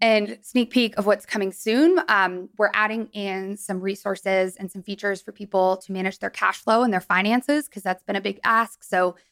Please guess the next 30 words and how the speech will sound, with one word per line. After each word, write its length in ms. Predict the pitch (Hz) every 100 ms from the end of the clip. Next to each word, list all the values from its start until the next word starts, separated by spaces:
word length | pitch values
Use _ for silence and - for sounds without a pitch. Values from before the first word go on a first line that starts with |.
| _ _
integrating 320 | 208 202 196
with 160 | 190 185
Plaid 380 | - 233 240 226
so 100 | 214
you 80 | 190
can 160 | 185
link 180 | 185 180
your 100 | 196
banking 460 | 247 247 240 247 226
and 80 |
all 80 | 185
that 160 | 196 208
good 160 | 214
stuff. 420 | - - 214 208 _ _ _ _ _
We've 120 | 214
had 140 | 208 208
a 60 |
lot 160 | 196 190
of 40 |
requests 360 | 196 - 196 -
for 200 | 208 -
Amazon 540 | 233 240 233 233 226
integration, 800 | 220 220 220 214 - 226 214 220
so 240 | - 196 185
knock 240 | 190 196
on 140 | 208
wood, 160 | 208 202
that's 180 | 202 -
coming 280 | - 190 190
soon. 560 | - 277 262 262 262